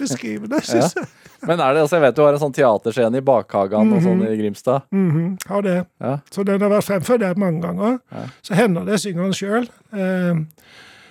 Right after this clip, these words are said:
Speaker 1: eh, a cappella. <clears throat> Men akkurat her så er det Rune Udal som har satt tonsatten, som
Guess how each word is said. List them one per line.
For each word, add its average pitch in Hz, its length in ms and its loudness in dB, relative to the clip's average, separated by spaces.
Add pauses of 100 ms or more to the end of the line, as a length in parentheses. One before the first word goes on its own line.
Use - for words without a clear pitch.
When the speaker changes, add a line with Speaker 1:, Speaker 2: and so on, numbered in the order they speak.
(260)
Speaker 1:
eh, 175 320 -2
a 208 160 -2
cappella. 196 540 0 (260)
<clears throat> 208 320 4
Men 202 160 0
akkurat 208 320 -2
her 214 240 0
så 214 220 -6
er 208 100 -2
det 208 160 0
Rune 202 320 2
Udal 196 320 -2
som 214 160 -6
har 208 80 -2
satt 190 240 -8
tonsatten, 220 640 -4
som 220 240 -2